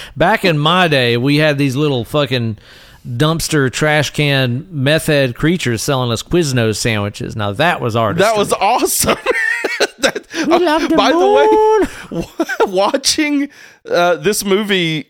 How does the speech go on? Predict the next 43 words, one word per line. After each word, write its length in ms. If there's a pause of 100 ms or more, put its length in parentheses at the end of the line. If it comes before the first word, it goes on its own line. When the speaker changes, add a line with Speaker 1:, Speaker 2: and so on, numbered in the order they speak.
(220)
Speaker 1:
uh, 300
four 420
times, 600
uh, 220
by 220
the 140
way, 280
Speaker 2:
Jesus. 300
Speaker 1:
on 120
Tubi, 540 (600)
seeing 480
commercials 880
fucking 440
was 180
blowing 680
my 200
mind 400
how 180
boring 440
they 180
were. 180 (300)
Speaker 2:
<laughs> 340
Speaker 1:
They're 120
Speaker 2:
Yeah. 360
Speaker 1:
so 60
boring 440
now. 520 (240)
Like, 180
Speaker 2:
Ugh. 320
Speaker 1:
and 180
they 120
don't 240
even 240
try 400
to 100
make 380
any 280
sort 300
of 100
sense. 480
It's 200
just 240
like, 280